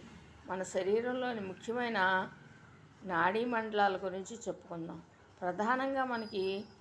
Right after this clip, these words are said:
ఏడు నాడీ మండలాలు ఉంటాయి. ఇవి వెన్నెముకలో ఉండి మన శరీరాన్ని నడిపిస్తూ ఉంటాయి. ప్రధానమైన నాడీ మండలాలు, మొదటిది మూలాధార చక్రం,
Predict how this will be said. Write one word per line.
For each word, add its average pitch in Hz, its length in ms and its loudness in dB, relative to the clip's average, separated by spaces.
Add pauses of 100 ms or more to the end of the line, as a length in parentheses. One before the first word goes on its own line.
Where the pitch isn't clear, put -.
(240)
ఏడు 196 340 0
నాడీ 190 440 2
మండలాలు 208 580 0
ఉంటాయి. 160 360 -8 (260)
ఇవి 196 380 -4
వెన్నెముకలో 214 760 -2
ఉండి 208 460 -6 (600)
మన 180 180 -4
శరీరాన్ని 220 720 0
నడిపిస్తూ 196 640 -4
ఉంటాయి. 170 400 -8 (1040)
ప్రధానమైన 254 680 -2
నాడీ 214 340 0
మండలాలు, 202 840 0 (880)
మొదటిది 226 500 0
మూలాధార 190 720 4 (140)
చక్రం, - 300 -8